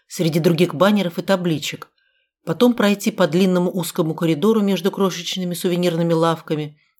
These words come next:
частными химчистками и ателье, а также пунктами выдачи товаров, заказанных во всемирной паутине. Нужное мне помещение располагалось в самом дальнем и темном закоулке.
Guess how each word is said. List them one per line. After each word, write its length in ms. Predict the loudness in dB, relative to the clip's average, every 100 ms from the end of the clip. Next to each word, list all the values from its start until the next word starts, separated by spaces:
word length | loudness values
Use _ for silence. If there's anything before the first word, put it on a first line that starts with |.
| -4
частными 400 | -2 0 -2 -4
химчистками 680 | -4 -4 -4 -4 -4 -2
и 40 | -2
ателье, 580 | -2 -2 -2 -4 -6 -8 _ _ _ _
а 100 | -10
также 360 | -2 0 0 -2
пунктами 480 | -2 -2 -2 -2 0
выдачи 340 | 0 -2 -6
товаров, 520 | -6 -4 0 0 -2 -10 _ _ _ -4
заказанных 640 | 0 0 0 0 -2 0
во 80 | -2
всемирной 500 | -2 -2 0 -2 -2
паутине. 720 | 0 0 -2 -4 -4 -6 -12 _ _ _ _ _ -6
Нужное 380 | -4 -2 0 0
мне 160 | 0
помещение 840 | -2 -2 -2 -2 0 0 0 -4 -10 _ _ _
располагалось 680 | -6 -2 2 2 4 4 2
в 40 | 0
самом 360 | 0 2 2
дальнем 320 | 2 2 2
и 40 | 0
темном 360 | 0 -2 -2
закоулке. 840 | -2 -4 -4 -2 -4 -6 -12 -14